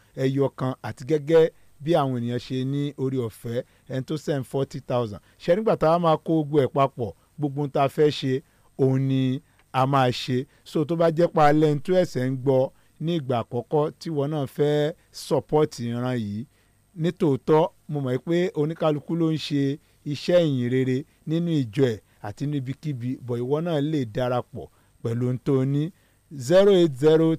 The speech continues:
three three two six eight eight four six.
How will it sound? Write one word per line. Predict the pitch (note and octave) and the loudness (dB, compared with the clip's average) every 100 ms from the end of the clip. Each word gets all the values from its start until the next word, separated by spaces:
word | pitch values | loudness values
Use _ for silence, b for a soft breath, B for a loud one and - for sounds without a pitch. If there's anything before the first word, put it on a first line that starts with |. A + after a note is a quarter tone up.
| - | 0
three | F3+ F3 E3 | 0 0 -2
three | E3+ D3+ D3+ F3 _ _ _ _ _ | 0 2 2 -2 _ _ _ _ _
two | - F3 | -4 -4
six | - D3+ D3 D3+ - - _ _ _ | -4 -4 -2 -2 -6 -20 _ _ _
eight | E3+ E3 - - | 2 2 0 -6
eight | D3+ C#3+ C#3 - | 0 0 -2 -12
four | - - C#3+ C#3 | -20 -2 0 0
six. | - A2+ F#2+ | -6 -14 -16